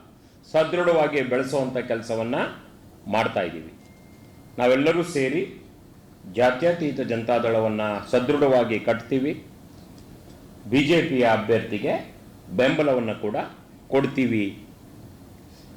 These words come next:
ಈಶ್ವರಪ್ಪನವರು ಯಾವ ದೃಷ್ಟಿಯಿಂದ ಆ ಮಾತನ್ನ ಹೇಳಿದ್ದಾರೆ ನನಗೆ ಗೊತ್ತಿಲ್ಲ. ನಾವೆಲ್ಲರೂ ಕೂಡ ರಾಘವೇಂದ್ರ ಅವರ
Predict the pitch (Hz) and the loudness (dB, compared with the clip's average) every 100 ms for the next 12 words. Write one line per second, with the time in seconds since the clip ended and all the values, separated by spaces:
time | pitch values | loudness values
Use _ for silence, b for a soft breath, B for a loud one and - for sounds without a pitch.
0 | - 110 156 147 139 143 143 147 123 117 | -8 -4 0 0 0 0 4 4 4 4
1 | 139 151 135 135 139 175 165 156 143 127 | 4 2 0 -2 0 0 4 4 4 2
2 | 127 135 131 120 117 120 175 175 143 - | 0 0 0 0 0 2 2 2 -2 -10
3 | - - - - 120 123 120 117 110 143 | -20 -20 -20 -6 -2 2 2 0 0 0
4 | 120 143 - - - - 127 151 180 202 | 0 -2 -10 -20 -20 -8 -2 2 2 2
5 | 208 240 240 190 139 160 - - - - | 2 2 2 0 0 -2 -4 -14 -20 -20
6 | - - - - - 110 127 151 165 160 | -20 -20 -20 -20 -10 0 2 4 4 4
7 | 156 143 135 131 | 4 6 6 6